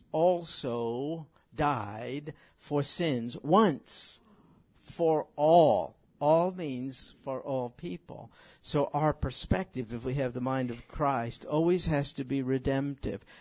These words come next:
We are to be living proof of a loving God to even a watching Islamic world. So on the one hand,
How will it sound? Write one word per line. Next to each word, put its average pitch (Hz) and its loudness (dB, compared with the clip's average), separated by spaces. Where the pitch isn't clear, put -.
We 143 0
are 147 2
to 143 0
be 131 0
living 131 0
proof 127 -2
of 147 2
a 131 0
loving 123 0
God 120 -2
to - -6
even 143 -4
a 123 -2
watching 123 -4
Islamic 131 -6
world. 110 -4
So 151 -2
on 147 2
the 135 2
one 170 2
hand, 131 -2